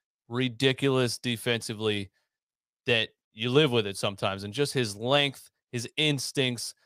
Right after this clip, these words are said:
and it's not just his physical abilities. He, like you said, he reads passing lanes. He's one step ahead. He knows what's coming. There was a steal that he had that wasn't even close.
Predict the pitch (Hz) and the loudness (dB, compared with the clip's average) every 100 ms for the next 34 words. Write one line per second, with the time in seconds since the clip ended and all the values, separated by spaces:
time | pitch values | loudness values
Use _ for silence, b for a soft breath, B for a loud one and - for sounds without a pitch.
0 | _ 131 135 127 165 165 165 147 143 113 | _ -2 -2 2 2 2 0 0 -4 -4
1 | - 151 127 127 123 139 165 120 117 101 | 0 0 -2 -4 -2 2 4 2 0 -4
2 | 127 120 98 _ _ _ 135 123 131 - | -4 -4 -6 _ _ _ -2 0 -2 0
3 | 139 131 147 147 156 127 - 151 143 147 | 0 0 -2 0 0 -2 -6 0 0 0
4 | 156 147 143 143 135 b b _ 165 139 | -2 -2 0 0 -2 b b _ -4 -4
5 | 151 190 185 - 165 139 117 117 117 117 | 0 0 0 0 2 2 0 0 0 0
6 | 107 _ _ - 147 156 160 139 127 - | -4 _ _ -6 2 4 4 2 -2 -2
7 | 113 113 110 107 b b - 190 262 262 | -2 -2 -2 -4 b b 2 4 4 0
8 | - - 160 170 170 156 - _ _ 160 | -4 -2 2 4 4 2 -4 _ _ 0
9 | 156 147 147 143 139 120 _ _ _ _ | 2 4 4 6 4 -2 _ _ _ _
10 | - 151 151 190 185 175 135 - 143 110 | 2 4 6 4 2 0 0 0 0 0
11 | - | -4